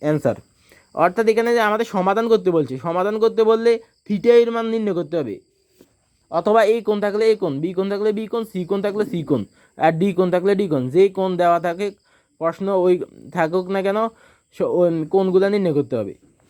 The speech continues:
পরবর্তী প্রশ্নের দিকে যদি আমরা লক্ষ্য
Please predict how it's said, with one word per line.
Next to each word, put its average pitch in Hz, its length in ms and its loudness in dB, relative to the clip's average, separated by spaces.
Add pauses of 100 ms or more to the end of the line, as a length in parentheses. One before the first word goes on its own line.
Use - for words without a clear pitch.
(2500)
পরবর্তী 220 480 4
প্রশ্নের 214 320 -2
দিকে 233 200 -4
যদি 185 200 -2
আমরা 214 200 -2
লক্ষ্য 180 180 -2